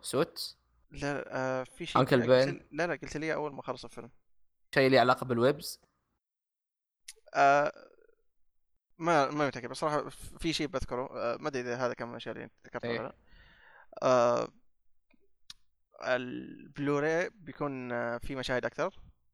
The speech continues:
Speaker 2: تمام؟
Speaker 1: أوكي.
Speaker 2: آه، تحديدًا في كذا، عارف اللي جزئية من بلوراي اسمها، آه،
Speaker 1: آه، الجزئية اللي في التريلر.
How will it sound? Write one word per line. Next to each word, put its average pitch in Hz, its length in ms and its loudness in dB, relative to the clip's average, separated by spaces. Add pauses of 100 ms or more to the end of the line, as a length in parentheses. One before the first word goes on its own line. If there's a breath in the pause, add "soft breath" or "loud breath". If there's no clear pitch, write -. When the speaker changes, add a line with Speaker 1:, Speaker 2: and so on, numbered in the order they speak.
(400)
Speaker 2:
تمام؟ - 120 2
Speaker 1:
أوكي. 180 280 6 (880)
Speaker 2:
آه، 117 640 -2 (280)
تحديدًا 147 420 -4
في 139 320 -4
كذا، 131 280 0
عارف 131 200 0
اللي 120 300 -10
جزئية 131 380 -8
من 123 100 -10
بلوراي 120 320 -6
اسمها، 120 560 -6 (540 soft breath)
آه، 123 220 2
Speaker 1:
آه، 180 540 10 (240)
الجزئية 156 320 2
اللي 180 100 2
في 147 100 -10
التريلر. 180 280 4